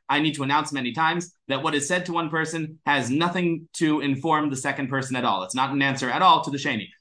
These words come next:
Uh, again, this is a slight emphasis over the things we saw before. We saw higher up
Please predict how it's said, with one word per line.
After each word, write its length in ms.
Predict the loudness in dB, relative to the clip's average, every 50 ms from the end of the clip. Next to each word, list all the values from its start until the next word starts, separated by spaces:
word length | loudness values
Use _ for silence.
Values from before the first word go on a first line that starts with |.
| _ _ _
Uh, 160 | 0 2 2 2
again, 260 | 2 2 2 2 0
this 160 | -2 -4 -4
is 80 | -4 -2
a 160 | -2 -2 -2
slight 340 | -2 -2 -2 -2 -2 -2 -2
emphasis 360 | -4 -4 -4 -4 -4 -2 0
over 160 | 0 2 0
the 60 | 0 0
things 200 | 0 -2 0 0
we 80 | 0
saw 160 | 0 0 0
before. 300 | 0 -2 -2 -2 0 0
We 80 | 0 0
saw 200 | 2 4 4 4 4
higher 260 | 4 4 2 4 2
up 240 | 2 0 0 -4